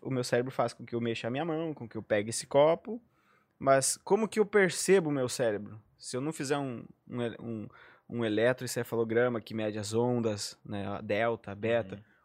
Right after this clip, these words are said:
Speaker 1: ou um, um, um scanner funcional que mostre ali as áreas piscando, né, com o sinal bold ali que detecta a, o gasto de oxigênio, eu não vou ver meu cérebro.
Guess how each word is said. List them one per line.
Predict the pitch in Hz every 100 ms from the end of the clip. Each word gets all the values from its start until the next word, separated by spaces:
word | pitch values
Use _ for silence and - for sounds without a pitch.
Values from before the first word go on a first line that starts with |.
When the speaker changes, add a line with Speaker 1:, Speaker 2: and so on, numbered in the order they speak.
| -
Speaker 1:
ou | 127 143 139 -
um, | 120 120 120 110 104
um, | - 113 107 104 110 - - 107 101
um |
scanner | 104 - 127 135 131
funcional | - 123 135 123 117 135
que | -
mostre | 123 117 131 -
ali | 117
as | 113
áreas | 113 120 110 - _ _
piscando, | - - - 127 131 131 113 107 _ - - - -
né, | 110 107 107
com | -
o | 110
sinal | 113 110 110
bold | 107 123 117
ali | 107 113
que | - 104 104 117
detecta | - 110 104 117 - 113 107
a, | 107
o | 104
gasto | 113 113 117 120
de | 107
oxigênio, | 104 - 104 127 - _ _ _ -
eu | 196
não | 311
vou | 196 247 -
ver | 113 135
meu | 123 107
cérebro. | - 117 107 101 98